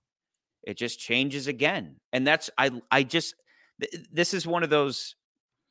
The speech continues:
th-, the, the way this is written and, and the way Gentleman in Moscow is written is it's masterful because it holds you from beginning to end without ever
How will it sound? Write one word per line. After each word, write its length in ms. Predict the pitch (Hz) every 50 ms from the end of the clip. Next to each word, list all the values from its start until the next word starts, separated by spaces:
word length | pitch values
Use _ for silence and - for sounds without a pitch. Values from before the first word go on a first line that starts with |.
| - 127 110
th-, 180 | 156 175 175 -
the, 260 | 156 139 139 147 135 -
the 120 | 127 135
way 220 | 127 135 151 170 185
this 220 | 175 175 165 -
is 140 | 165 117 117
written 400 | 107 123 131 - 117 117 117 110
and, 300 | - 110 107 104 95 -
and 140 | 107 104 101
the 80 | 95
way 180 | 98 101 98 92
Gentleman 340 | 80 107 107 107 98 95 90
in 80 | 90
Moscow 360 | 90 95 104 107 - - 95
is 120 | 90 82 90
written 280 | 90 92 90 87 87 - _ _ _ _ _ _ _ _ _
is 420 | - 127 120 113 110 98 - - - -
it's 240 | 135 120 - -
masterful 920 | 123 110 107 107 104 113 127 - - 170 165 - - 180 180 185 208 214 - - 101
because 420 | 123 117 - - - 156 151 139
it 80 | 147 -
holds 500 | - - - - 135 131 151 156 147 -
you 120 | 165 165
from 240 | 160 - - 156 135
beginning 420 | 117 107 - 113 113 117 123 123 117
to 160 | 113 - -
end 380 | 101 101 101 113 135 139 139 - - -
without 460 | 107 113 107 107 117 123 139 139 - -
ever 520 | 110 113 107 110 127 123 117 113 113 107